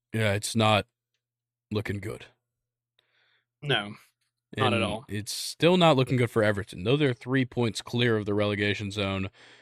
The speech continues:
Speaker 1: uh, after their win over Bournemouth and their other win over Brentford, which was a bit of a surprise, but Brentford also sucks.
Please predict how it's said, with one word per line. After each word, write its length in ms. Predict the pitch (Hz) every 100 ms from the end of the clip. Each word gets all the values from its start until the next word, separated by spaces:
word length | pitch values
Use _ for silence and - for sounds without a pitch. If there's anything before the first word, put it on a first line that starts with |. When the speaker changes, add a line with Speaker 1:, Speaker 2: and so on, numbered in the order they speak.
| _ 101
Speaker 1:
uh, 340 | 98 92 90 98
after 260 | 101 -
their 160 | 98 101
win 240 | 101 101
over 240 | 92 90 98
Bournemouth 720 | - 123 120 120 107 - - -
and 280 | 98 98 92
their 200 | 95 92
other 200 | 98 98
win 180 | 95 95
over 160 | 92 92
Brentford, 580 | - 135 - 120 135
which 220 | 143 170 214
was 200 | 226 143
a 60 |
bit 160 | 123 107
of 100 | 98
a 60 |
surprise, 540 | - 117 104 117 151 151
but 220 | 120 120 - - - _ -
Brentford 320 | 120 113 98
also 280 | 92 - 85
sucks. 540 | - 101 87 - -